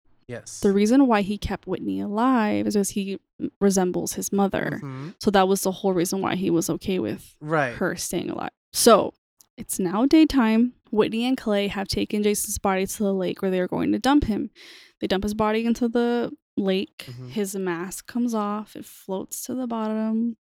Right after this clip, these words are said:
Speaker 1: Iconic.
Speaker 2: I mean, it sinks to the bottom. I thought it would
Speaker 1: It would
Speaker 2: float,
Speaker 1: float, yeah.
Speaker 2: but it sinks to the bottom.
Speaker 1: Maybe it's heavy.
Speaker 2: Who knows? Um, and Whitney takes the locket, throws it into the lake too.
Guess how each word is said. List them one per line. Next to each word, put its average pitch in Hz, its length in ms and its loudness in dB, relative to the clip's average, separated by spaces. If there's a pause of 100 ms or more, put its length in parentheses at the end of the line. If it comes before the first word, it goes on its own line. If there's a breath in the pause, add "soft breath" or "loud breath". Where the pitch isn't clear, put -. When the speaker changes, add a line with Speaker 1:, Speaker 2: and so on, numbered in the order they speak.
Speaker 1:
Iconic. - 420 -16 (100)
Speaker 2:
I - 40 2
mean, 202 140 4
it 185 60 2
sinks - 260 4
to - 40 0
the 208 60 2
bottom. 175 180 2
I 190 80 6
thought 285 140 8
it 285 60 8
would 165 100 2
Speaker 1:
It - 20 0
would 120 80 -4
Speaker 2:
float, 185 380 4 (140)
Speaker 1:
float, - 60 -20
yeah. 131 140 -8
Speaker 2:
but 208 140 4
it 277 100 8
sinks - 400 6
to 466 100 6
the 480 80 6
bottom. - 300 4
Speaker 1:
Maybe 320 180 4
it's 330 120 -8
heavy. 185 760 -4 (680 loud breath)
Speaker 2:
Who - 160 0 (100)
knows? 220 600 6 (180)
Um, 196 320 2
and 220 280 2
Whitney 254 580 4 (180 loud breath)
takes - 280 -4
the 185 120 -4
locket, 190 720 2
throws 202 280 2
it 214 60 2
into 214 180 0
the 190 160 2
lake 175 240 0
too. - 360 -6